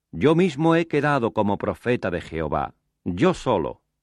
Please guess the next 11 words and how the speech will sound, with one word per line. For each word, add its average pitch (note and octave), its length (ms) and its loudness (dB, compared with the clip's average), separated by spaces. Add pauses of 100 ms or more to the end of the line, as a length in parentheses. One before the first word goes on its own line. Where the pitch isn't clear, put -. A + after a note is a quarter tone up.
(140)
mientras G2+ 600 0
que - 140 -4
los G2 180 -4
profetas C3 680 -2
de A#2+ 100 0
Baal A2 520 2 (320)
son D#3 360 2
cuatrocientos C#3+ 1080 -2
cincuenta A2+ 640 2
hombres. - 580 -2 (840)
Ahora, C#3 500 4